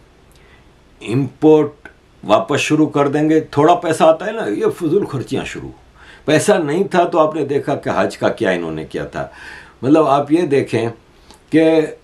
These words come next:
हर तरफ खर्चे की भरमार है, अय्याशियाँ इनकी ख़त्म नहीं होती। लेकिन अभी तो आए, आए नहीं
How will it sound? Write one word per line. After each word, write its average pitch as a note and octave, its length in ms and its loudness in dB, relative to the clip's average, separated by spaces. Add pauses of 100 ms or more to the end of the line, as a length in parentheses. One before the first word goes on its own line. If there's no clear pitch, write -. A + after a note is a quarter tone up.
हर - 320 0
तरफ E3 500 -2
खर्चे D#3+ 380 0
की C#3 100 2
भरमार A#2+ 480 0
है, C#3+ 140 0
अय्याशियाँ F3 840 -2
इनकी D3 240 -6
ख़त्म - 460 -6
नहीं E2 160 -6
होती। C2 340 -16 (1000)
लेकिन D3 640 2 (1300)
अभी G#2+ 160 0
तो C3+ 120 4
आए, A2+ 280 2
आए A#2 300 2
नहीं A2+ 200 -2